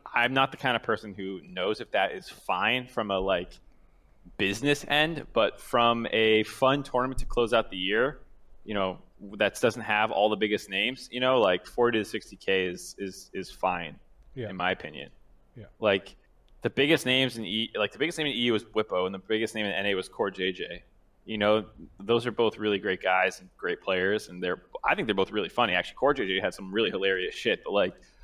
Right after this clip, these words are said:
Speaker 1: they're not the big, like, eyeball getters in their leagues. So.
Speaker 2: True. Yeah. The big eyeball getters retired. Uh,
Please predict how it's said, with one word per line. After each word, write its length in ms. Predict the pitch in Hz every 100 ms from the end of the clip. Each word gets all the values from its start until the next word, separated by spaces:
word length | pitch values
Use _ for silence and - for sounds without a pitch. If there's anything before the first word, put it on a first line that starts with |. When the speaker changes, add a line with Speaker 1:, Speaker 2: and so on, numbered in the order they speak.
| -
Speaker 1:
they're 180 | 117 120
not 320 | 117 127 123
the 80 | 113
big, 340 | - 110 104
like, 220 | 101 95 92 90
eyeball 340 | 101 92 92
getters 400 | - 87 80 - -
in 100 | 95
their 120 | 90
leagues. 500 | 92 87 - - - - - - - -
So. 140 | - -
Speaker 2:
True. 180 | 135 104 - - - -
Yeah. 180 | 143 127 - - - - - - _ - -
The 40 | 113
big 200 | 131 123
eyeball 300 | 135 131 110
getters 360 | 110 101 87
retired. 440 | 101 - 117 92 - - _ _ - - - -
Uh, 240 | 131 127